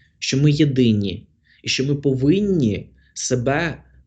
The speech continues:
якимсь чином захищати. І треба захищати, е, від ворога, бо ворог знищує не нас, ворог знищує, е, світло. Розумієш?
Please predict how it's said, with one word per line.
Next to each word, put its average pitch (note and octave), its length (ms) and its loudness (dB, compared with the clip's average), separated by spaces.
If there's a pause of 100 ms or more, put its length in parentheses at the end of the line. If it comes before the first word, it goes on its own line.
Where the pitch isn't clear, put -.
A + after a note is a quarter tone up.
(140)
якимсь C3+ 400 -6
чином D3+ 320 -4
захищати. A#2+ 840 -4
І A#2+ 160 -2
треба C#3 360 -2
захищати, A#2+ 1080 -4 (500)
е, A#2+ 220 -4
від D#3 260 0
ворога, A#2 540 2
бо A#2+ 160 -6
ворог D3+ 560 -2
знищує A#2 920 -4 (360)
не C3 160 4
нас, B2+ 720 -2
ворог C3+ 320 2
знищує, A2+ 920 -2 (380)
е, A2+ 260 2
світло. - 720 -2 (560)
Розумієш? A#2 720 -2